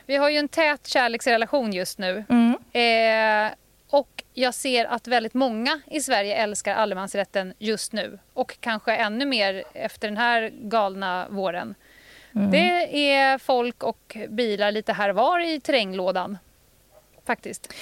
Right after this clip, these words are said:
Speaker 2: Det är ju en regel, eh, eller en rätt som vi ska vara väldigt rädda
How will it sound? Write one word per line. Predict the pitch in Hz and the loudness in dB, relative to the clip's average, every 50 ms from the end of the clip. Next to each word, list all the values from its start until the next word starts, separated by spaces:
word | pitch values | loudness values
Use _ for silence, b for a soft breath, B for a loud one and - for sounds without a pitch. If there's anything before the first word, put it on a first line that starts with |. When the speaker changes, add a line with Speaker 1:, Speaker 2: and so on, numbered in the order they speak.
| B B B B | B B B B
Speaker 2:
Det | B 220 254 - | B 2 2 4
är | 277 269 | 4 4
ju | 277 285 285 294 294 277 | 4 4 4 4 4 4
en | - 269 269 269 269 247 | 4 2 2 2 2 2
regel, | - 262 254 262 247 240 220 220 233 226 226 226 233 | 2 2 4 4 4 4 4 4 4 4 4 4 2
eh, | 240 - - - 226 214 208 214 214 - | 0 0 2 2 4 6 6 6 4 4
eller | 226 233 233 233 | 2 2 4 4
en | 233 | 2
rätt | 226 226 226 226 - - _ - - - | 4 2 2 0 0 -4 _ -16 -8 -4
som | - - 226 214 | -2 2 2 4
vi | 208 202 208 | 4 2 0
ska | - - - 208 202 | 0 -2 0 2 4
vara | 196 208 | 4 4
väldigt | 208 220 190 175 - 220 | 4 2 0 0 0 2
rädda | 254 220 185 180 | 2 2 2 0